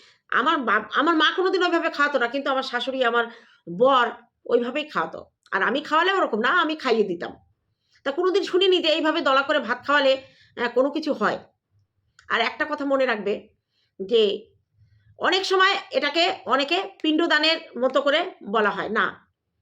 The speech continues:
পিণ্ডটা থাকে কাঁচা, কাঁচা পিণ্ড এইভাবে দেয়। আর এই ভাতের এই মাখানোর এই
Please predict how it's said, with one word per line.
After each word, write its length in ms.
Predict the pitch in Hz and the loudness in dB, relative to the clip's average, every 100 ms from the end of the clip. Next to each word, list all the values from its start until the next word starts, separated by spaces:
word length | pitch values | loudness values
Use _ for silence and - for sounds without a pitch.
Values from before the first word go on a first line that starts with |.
| _ - | _ -10
পিণ্ডটা 360 | 254 262 262 | -4 -2 -2
থাকে 220 | 269 254 302 | -2 -6 -8
কাঁচা, 500 | 240 208 208 156 - _ _ _ _ _ _ | -4 -4 -4 -6 -8 _ _ _ _ _ _
কাঁচা 260 | 196 196 | -6 -6
পিণ্ড 220 | - 269 269 | -6 -2 0
এইভাবে 320 | 240 190 180 | 0 -2 -8
দেয়। 200 | - - _ _ _ _ _ _ _ - | -8 -12 _ _ _ _ _ _ _ -4
আর 140 | 202 | 0
এই 80 | 220 | 0
ভাতের 460 | 170 208 294 277 - | 0 -2 -2 -2 -2
এই 260 | 220 247 | -2 0
মাখানোর 420 | 220 196 214 302 294 | -2 -4 -2 0 2
এই 220 | 285 | 0